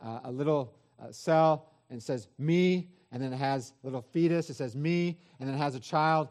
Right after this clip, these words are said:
about to be born, it says, "Me," has a child just born, "Me," child as a four-year-old, "Me," child as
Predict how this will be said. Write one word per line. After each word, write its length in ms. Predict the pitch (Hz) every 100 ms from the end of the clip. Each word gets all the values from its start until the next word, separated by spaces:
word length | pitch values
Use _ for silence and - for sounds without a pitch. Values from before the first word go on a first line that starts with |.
| - 127
about 260 | 143 160
to 60 | 160
be 100 | 147
born, 300 | 135 151 156
it 20 |
says, 180 | 151 127
"Me," 400 | 147 170 170 170 -
has 140 | 147 147
a 60 |
child 380 | - 160 160 160 - - _
just 320 | - 175 175
born, 400 | 165 160 160 160 160
"Me," 400 | 143 165 170 175 - -
child 280 | - 175 165
as 100 | 131
a 20 |
four-year-old, 640 | - 175 170 170 165 160 -
"Me," 360 | 147 165 165 160 -
child 300 | - 165 165
as 240 | 160 156